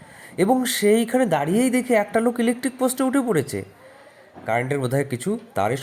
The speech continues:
সমস্যা হয়েছিল, সেই কাজই করছে। একটা বিশাল বড় মই এনেছিল, সেই মইটা নিয়ে সেই পোস্টে উঠেছিল। আমাদের নারকেল গাছের ডালটাও কেটে দিল,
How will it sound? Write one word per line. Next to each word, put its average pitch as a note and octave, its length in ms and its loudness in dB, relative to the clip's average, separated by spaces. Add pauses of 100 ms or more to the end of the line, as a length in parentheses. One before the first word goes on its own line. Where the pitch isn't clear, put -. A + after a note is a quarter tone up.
সমস্যা G#2+ 400 0
হয়েছিল, B2 300 0 (100)
সেই G#2+ 220 0
কাজই G2+ 280 -2
করছে। F#2 240 -8
একটা A#2+ 180 -4
বিশাল D#3+ 280 -2 (100)
বড় C3+ 140 4 (100)
মই A2 220 0
এনেছিল, F#2 360 -8 (580)
সেই B2 200 -2
মইটা A2+ 320 0
নিয়ে F#3 140 0 (400)
সেই A2 200 -2
পোস্টে G#2+ 340 -4
উঠেছিল। F2 380 -10 (760)
আমাদের D3+ 300 2
নারকেল E3 300 2
গাছের G#3+ 240 2
ডালটাও F#3+ 320 2
কেটে E3+ 240 0
দিল, A#2 120 0